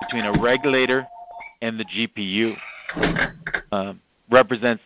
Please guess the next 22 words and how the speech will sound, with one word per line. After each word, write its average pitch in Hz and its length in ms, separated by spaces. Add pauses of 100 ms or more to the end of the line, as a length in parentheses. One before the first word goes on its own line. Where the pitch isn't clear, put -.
uh, 117 60
or 104 140
can 151 220
represent 113 460
a 104 80
tremendous 120 560
amount 110 260
of 92 100
loss 107 400
in 95 80
a 90 140
system. 104 380 (380)
So 104 160 (360)
what 110 120
we've 175 200
been 151 120
able 120 200
to 98 60
do 113 160
with 104 160
our 131 200
devices 101 600